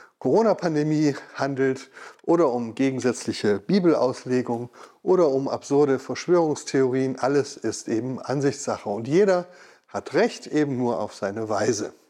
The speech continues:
Der eine dachte zum Beispiel in der Pandemiezeit, Corona ist eine reale Bedrohung von Menschenleben. Der andere sagt, „Nein, es ist nur eine harmlose Grippe.“ Und wer hat recht? Natürlich alle beide.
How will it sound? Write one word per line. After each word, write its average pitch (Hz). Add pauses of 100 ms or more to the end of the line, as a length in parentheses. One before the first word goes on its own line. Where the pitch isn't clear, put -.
(720)
Der 135
eine 185 (240)
dachte -
zum 147
Beispiel 127 (140)
in 135
der 123
Pandemiezeit, 123
Corona 156
ist - (260)
eine 110
reale 143
Bedrohung 180
von 135
Menschenleben. 143 (560)
Der -
andere 143
sagt, 127
„Nein, 139
es 123
ist -
nur 120
eine 113
harmlose 117
Grippe.“ 127 (1040)
Und 120
wer 98
hat 98
recht? - (1120)
Natürlich 131
alle 123
beide. 107